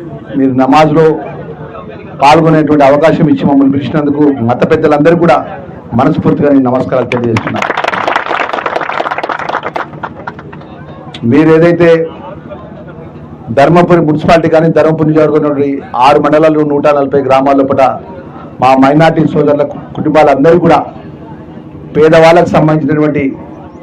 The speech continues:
ఇల్లు లేని మైనారిటీ సోదరులకు కానీ, ఇంకా ఇతర వర్గ ప్రజలకు కానీ నూటికి నూరు శాతం ప్రతి గ్రామంలో నేను స్వయంగా వెళ్తాను. ఆ గ్రామంలో ఉండే అన్ని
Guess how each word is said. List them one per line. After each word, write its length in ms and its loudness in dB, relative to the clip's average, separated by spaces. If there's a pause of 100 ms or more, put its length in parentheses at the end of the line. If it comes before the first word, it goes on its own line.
(2000)
ఇల్లు 240 2
లేని 260 4 (1080)
మైనారిటీ 420 2
సోదరులకు 380 0
కానీ, 180 0 (840)
ఇంకా 220 -6
ఇతర 240 4
వర్గ 260 4
ప్రజలకు 340 2
కానీ 180 2 (840)
నూటికి 360 2
నూరు 240 4
శాతం 280 2 (320)
ప్రతి 260 0 (120)
గ్రామంలో 480 4
నేను 160 0 (120)
స్వయంగా 420 2
వెళ్తాను. 340 0 (920)
ఆ 20 6 (120)
గ్రామంలో 440 4
ఉండే 180 2
అన్ని 160 2